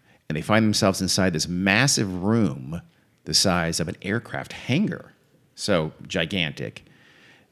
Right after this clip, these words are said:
This, and at this time, Walton says he noticed, or at least it, it seemed like they were just exiting. He, I guess he looks back, and they, it seems like they're exiting a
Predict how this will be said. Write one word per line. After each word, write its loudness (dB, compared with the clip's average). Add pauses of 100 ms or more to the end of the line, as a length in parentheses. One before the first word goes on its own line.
(360)
This, 10
and 6
at 2
this 4
time, 2
Walton 4
says 2
he -2
noticed, 4
or 2
at 0
least 2
it, 2
it 0
seemed 2
like 0
they 4
were 2
just -4 (120)
exiting. 0 (400)
He, -2
I 0
guess 0
he 0
looks 0
back, 2
and 0
they, 0
it -4
seems -2
like -4
they're -6
exiting 0 (500)
a -4